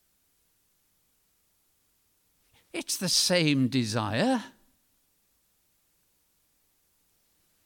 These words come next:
This one led to the act, but you've got the same desire. "You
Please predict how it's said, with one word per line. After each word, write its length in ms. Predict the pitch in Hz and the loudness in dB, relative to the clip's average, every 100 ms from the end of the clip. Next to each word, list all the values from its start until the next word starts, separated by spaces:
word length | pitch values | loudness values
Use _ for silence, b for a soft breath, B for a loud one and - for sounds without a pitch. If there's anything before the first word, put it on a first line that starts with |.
| _ _ _ _ _ _ _ _ _ _ | _ _ _ _ _ _ _ _ _ _
This 180 | 147 151 | -6 -4
one 180 | 120 110 | -4 -4
led 160 | 131 135 | -4 -4
to 80 | |
the 140 | 139 180 | -6 -4
act, 260 | 247 - | -4 -6
but 120 | - 170 | -12 -2
you've 220 | 262 247 | -2 2
got 200 | 269 254 | -2 0
the 120 | 208 | -2
same 440 | - 220 202 165 | -2 0 0 -2
desire. 680 | 151 143 113 104 87 139 220 - _ _ _ _ _ _ _ _ _ _ _ _ _ _ _ _ _ _ _ _ _ _ _ - | -2 -6 -6 -8 -10 -10 -12 -16 _ _ _ _ _ _ _ _ _ _ _ _ _ _ _ _ _ _ _ _ _ _ _ -6
"You 580 | 233 302 285 262 - | 2 4 4 2 -4